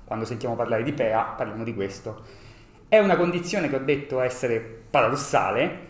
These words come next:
perché il cuore genera un ritmo che sarebbe compatibile con una gittata efficace,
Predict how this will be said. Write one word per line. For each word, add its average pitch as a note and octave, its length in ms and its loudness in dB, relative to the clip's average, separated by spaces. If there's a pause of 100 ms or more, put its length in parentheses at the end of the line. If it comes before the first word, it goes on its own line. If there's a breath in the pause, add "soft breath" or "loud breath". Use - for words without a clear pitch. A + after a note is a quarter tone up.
(180 loud breath)
perché D#3 280 0
il D3 160 -2
cuore D#3 680 2
genera D3 400 2
un D#3 100 2
ritmo E3 680 -2
che D#3 100 -6
sarebbe D3 560 4
compatibile B2 1080 -2
con C3 160 -2
una C3 180 2
gittata B2 460 0
efficace, A2 640 -2